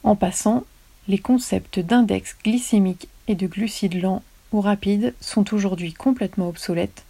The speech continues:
au regard des nouvelles découvertes nutritionnelles. Ensuite, on peut retenir des lipides qu'ils sont une source d'énergie secondaire quand il n'y a plus de glucose,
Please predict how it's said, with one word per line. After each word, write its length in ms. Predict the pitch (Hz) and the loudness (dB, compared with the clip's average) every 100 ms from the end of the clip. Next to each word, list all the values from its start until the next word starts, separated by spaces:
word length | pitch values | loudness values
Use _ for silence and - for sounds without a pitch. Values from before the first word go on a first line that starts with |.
| - - - | -20 -20 -6
au 80 | 208 | -2
regard 340 | 180 185 226 | 0 2 0
des 140 | 208 196 | 2 2
nouvelles 340 | 208 220 202 | 2 2 -2
découvertes 540 | 175 226 202 226 214 180 | -4 -4 -2 -2 -4 -4
nutritionnelles. 840 | 180 202 220 208 - 175 - - - _ _ _ _ _ _ _ - _ - - _ _ _ _ _ _ _ - - - | -2 -4 -6 -6 -6 -8 -8 -16 -20 _ _ _ _ _ _ _ -20 _ -20 -20 _ _ _ _ _ _ _ -20 -8 -2
Ensuite, 600 | 196 - 311 - - - _ _ _ _ - | -2 0 0 0 -8 -20 _ _ _ _ -2
on 120 | 220 | 0
peut 160 | 202 190 | 0 0
retenir 560 | 196 226 226 262 320 311 - 190 | -2 0 2 2 2 -4 -8 0
des 100 | 190 | 0
lipides 560 | 185 - 262 247 269 254 _ _ _ - - | 0 -2 0 0 -2 -4 _ _ _ -20 -2
qu'ils 180 | 247 | 0
sont 340 | 240 - 175 180 - _ - | 0 -2 -4 -4 -12 _ -6
une 120 | 185 | -6
source 320 | - 254 - | -4 -8 -6
d'énergie 460 | 180 185 175 165 160 | -4 -2 -2 -4 -6
secondaire 760 | - - 240 185 165 185 220 226 _ _ - - - - - | -6 -2 0 0 -2 -4 -4 -8 _ _ -20 -20 -20 -20 -6
quand 280 | 226 214 - | -2 0 2
il 80 | 220 | 4
n'y 100 | 214 | 2
a 60 | |
plus 320 | 208 - 277 | 0 2 4
de 80 | 214 | 4
glucose, 580 | 190 190 185 - - 202 | 2 -2 -4 -6 -6 -10